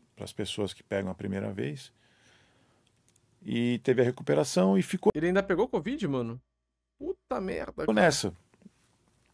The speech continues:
Speaker 1: De não sentar mais, n-, não conseguir se afirmar mais num, numa série por conta das debilidades. Uma hora tá bem, o clima muda. São Paulo é uma coisa meio louca, né? Toda hora muda,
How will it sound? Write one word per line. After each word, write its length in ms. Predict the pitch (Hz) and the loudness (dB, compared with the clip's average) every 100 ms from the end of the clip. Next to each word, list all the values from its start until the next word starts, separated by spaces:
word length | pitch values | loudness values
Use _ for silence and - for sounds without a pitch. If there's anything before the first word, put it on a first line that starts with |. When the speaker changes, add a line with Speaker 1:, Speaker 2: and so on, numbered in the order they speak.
| - | -10
Speaker 1:
De 180 | 131 107 | -4 2
não 260 | 123 131 151 | 4 6 4
sentar 580 | - 170 139 - 135 135 | 4 2 2 6 6 8
mais, 400 | 123 127 113 - | 6 4 2 -2
n-, 360 | 127 117 127 - - - | -4 -2 -2 -2 -10 -2
não 180 | 117 | 0
conseguir 440 | 131 160 147 - 143 | 0 -2 -4 -4 -4
se 160 | - | 2
afirmar 560 | 151 - 160 123 120 160 | 2 4 4 6 6 6
mais 680 | 147 123 147 156 123 - - - - - - _ | 6 6 6 4 0 -6 -12 -16 -20 -20 -20 _
num, 320 | 113 120 123 | -2 0 0
numa 320 | 120 123 123 131 | 0 2 4 4
série 560 | - 135 127 143 175 _ _ _ _ _ _ _ _ | 6 8 8 8 4 _ _ _ _ _ _ _ _
por 160 | 151 135 | 0 0
conta 460 | - 147 139 151 | 4 4 4 2
das 200 | 135 143 | 4 4
debilidades. 680 | 131 135 143 147 147 131 98 | 4 2 4 8 8 8 6
Uma 140 | 107 104 | 2 4
hora 160 | 110 | 4
tá 160 | 107 120 | 4 4
bem, 400 | 110 143 160 139 | 4 4 4 4
o 80 | 110 | 2
clima 340 | - 120 120 | 0 0 2
muda. 400 | 120 135 160 113 | 2 4 4 4
São 200 | 104 117 | 0 -4
Paulo 320 | 101 123 131 | -2 0 2
é 20 | 123 | 2
uma 100 | 117 | 0
coisa 260 | 135 117 | -2 0
meio 220 | 120 123 | 0 2
louca, 440 | 110 107 143 147 113 | 4 6 4 4 -2
né? 120 | 104 | -2
Toda 280 | - 107 104 | -4 -2 2
hora 160 | 107 | 2
muda, 500 | 110 110 107 107 95 | 2 0 0 0 0